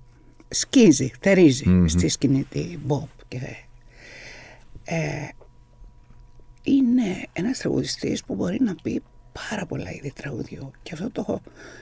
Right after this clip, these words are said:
Speaker 1: Εγώ μπορώ να το καταλάβω περισσότερο γιατί, ε, ένας τραγουδιστής μπορεί να καταλάβει έναν άλλο τραγουδιστή.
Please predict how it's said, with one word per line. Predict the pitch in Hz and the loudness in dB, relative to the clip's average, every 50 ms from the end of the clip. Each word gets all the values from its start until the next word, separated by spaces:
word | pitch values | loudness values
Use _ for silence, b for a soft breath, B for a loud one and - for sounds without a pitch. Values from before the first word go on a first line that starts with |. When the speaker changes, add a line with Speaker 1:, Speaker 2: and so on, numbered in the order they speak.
| B B B | B B B
Speaker 1:
Εγώ | - - - | -2 0 4
μπορώ | 247 247 240 | 4 6 4
να | 233 226 | 4 2
το | - - | 0 -2
καταλάβω | - 208 - - - - - 226 - 208 202 104 - _ | -2 -2 0 0 0 0 2 0 2 2 0 -2 -2 _
περισσότερο | - 190 202 - - - 214 - - - - - 104 - - - 185 180 | -6 -4 -2 -2 -2 -2 -2 -4 -2 -4 -4 -2 -2 -4 -4 -6 -8 -8
γιατί, | - - 170 160 - - 180 190 190 180 185 - - - _ B B B B B B B B B B B B B B B B - | -6 -6 -6 -6 -4 -2 0 0 0 0 -2 -6 -14 -20 _ B B B B B B B B B B B B B B B B -10
ε, | - - - - - | -8 -6 -6 -6 -2
ένας | - 196 202 202 196 - | 0 0 0 0 -2 -4
τραγουδιστής | - - 170 165 190 - 147 131 - - 214 226 202 | -2 -2 -2 -2 0 -2 -2 -4 2 2 2 2 4
μπορεί | - 185 185 | 2 0 2
να | 196 190 | 2 0
καταλάβει | - - - 147 151 160 151 156 151 | -2 -2 -2 -2 -2 -2 -2 -2 -4
έναν | 143 139 131 127 | -4 -4 -4 -4
άλλο | 147 151 - - | -6 -6 -8 -8
τραγουδιστή. | - - - - 131 135 135 - - - 135 135 127 - | -10 -12 -10 -8 -10 -8 -8 -8 -4 -4 -4 -4 -4 -10